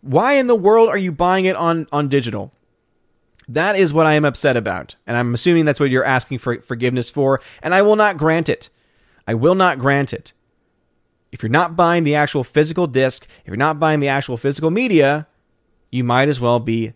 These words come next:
anathema to me. Disappointed. Disappointed. Insert gif here. Disappointed.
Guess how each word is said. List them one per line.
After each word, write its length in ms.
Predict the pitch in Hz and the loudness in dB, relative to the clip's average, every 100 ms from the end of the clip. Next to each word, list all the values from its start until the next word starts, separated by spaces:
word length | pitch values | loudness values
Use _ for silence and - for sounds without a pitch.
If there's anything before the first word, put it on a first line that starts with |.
| _ | _
anathema 560 | - 104 101 107 110 - _ _ _ _ - | -12 -10 -10 -12 -18 -20 _ _ _ _ -14
to 100 | 104 | -14
me. 280 | 98 - _ _ _ _ _ _ _ _ _ _ _ _ - - _ | -12 -18 _ _ _ _ _ _ _ _ _ _ _ _ -20 -20 _
Disappointed. 680 | - 117 113 - 104 101 98 _ _ _ _ _ _ _ _ _ _ | -8 -8 -8 -10 -12 -10 -14 _ _ _ _ _ _ _ _ _ _
Disappointed. 1200 | 131 143 143 - 117 120 - - 107 107 - 110 139 _ _ _ _ _ _ _ _ _ _ _ - | -6 -6 -6 -6 -6 -6 -10 -16 -14 -14 -14 -16 -16 _ _ _ _ _ _ _ _ _ _ _ -8
Insert 540 | 139 135 139 139 120 | -6 -4 -2 -2 -4
gif 240 | 113 123 - | -6 -6 -6
here. 340 | 117 - - _ | -10 -10 -12 _
Disappointed. 1120 | 113 120 - 202 214 403 453 440 440 427 392 | -8 -6 -4 -6 -4 -8 -6 -8 -8 -10 -12